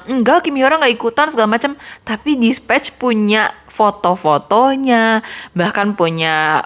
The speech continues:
foto dari grup chat teman-temannya juga gitu. Nah, ini gue bacain aja ya, bantahan dari agensinya Kim Hyora. Halo, ini Gram Entertainment, agensinya Kim Hyora.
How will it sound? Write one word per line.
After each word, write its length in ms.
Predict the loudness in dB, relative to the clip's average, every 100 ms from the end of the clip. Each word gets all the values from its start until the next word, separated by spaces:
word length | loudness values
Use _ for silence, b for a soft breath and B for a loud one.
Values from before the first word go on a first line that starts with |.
| -4
foto 320 | -4 0 0
dari 240 | 2 0
grup 320 | 0 -2 -2
chat 240 | -2 -6 -4
teman-temannya 640 | -4 -4 -4 -4 -4 -4
juga 600 | -2 -2 0 2 2 2 -2
gitu. 320 | -6 -6 -10 _ _ -4
Nah, 100 | 0
ini 240 | 2 4 4
gue 80 | 4
bacain 320 | 4 0 -2
aja 160 | 0
ya, 240 | 0 0 0 0
bantahan 640 | -2 0 0 0 0 0
dari 400 | 0 -2 -2 -2
agensinya 640 | -2 -2 -4 -4 -4 -4
Kim 160 | -4 -4
Hyora. 560 | -2 0 0 0 -2 -4 -8 _ B B B B B B B
Halo, 540 | 0 2 4 4 2 0
ini 480 | -4 0 2 2 2
Gram 340 | 0 0 0 -2
Entertainment, 800 | -4 -4 -4 -2 -2 -2 -4 -6
agensinya 560 | -4 -2 0 -2 -2 -2
Kim 160 | -4 -4
Hyora. 480 | 0 0 0 -4